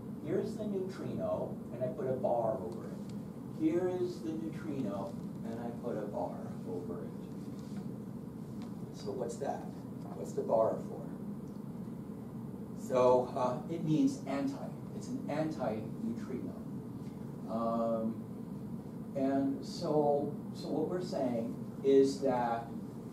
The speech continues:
bismuth, I'll go back, I'm sorry. <laughs> So what we're saying is that, uh, tritium, let's say, will, uh,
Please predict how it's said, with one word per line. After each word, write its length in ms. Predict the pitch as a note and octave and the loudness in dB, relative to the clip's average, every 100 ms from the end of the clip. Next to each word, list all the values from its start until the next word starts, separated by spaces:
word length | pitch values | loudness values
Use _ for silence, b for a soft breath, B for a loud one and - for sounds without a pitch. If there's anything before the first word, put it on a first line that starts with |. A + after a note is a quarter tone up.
| - | 0
bismuth, 520 | D#3 D#3+ F3+ F3+ - - - - - - - - - - - - | 2 2 2 -2 -4 -6 -8 -8 -8 -8 -8 -8 -6 -6 -6 -6
I'll 80 | |
go 120 | - - | -4 -2
back, 240 | - - - - - - - | -2 -2 -4 -8 -8 -8 -8
I'm 60 | - | -6
sorry. 280 | - - - | -6 -4 -4
<laughs> 60 | - - - - - B B B B A2 - - | -4 -6 -6 -6 -6 B B B B -4 -4 -6
So 280 | - D3+ - | 4 6 6
what 280 | - - D3+ | 8 8 8
we're 140 | F3 | 6
saying 460 | - F#3 D#3+ - - | 8 8 8 6 0
is 260 | C#3+ C#3+ - | -2 0 4
that, 320 | C3+ C3 - - - | 8 8 4 -6 -4
uh, 180 | A#2+ A#2+ | -2 -2
tritium, 580 | - - A#3 D3 B2 - | 0 6 6 6 0 -2
let's 200 | - - | -4 0
say, 280 | - - - - - C3+ | 2 2 0 -4 -6 2
will, 500 | C3 B2 A#2+ A#2+ - A2+ | 6 6 6 2 -2 0
uh, 260 | G#2+ A2 | 2 2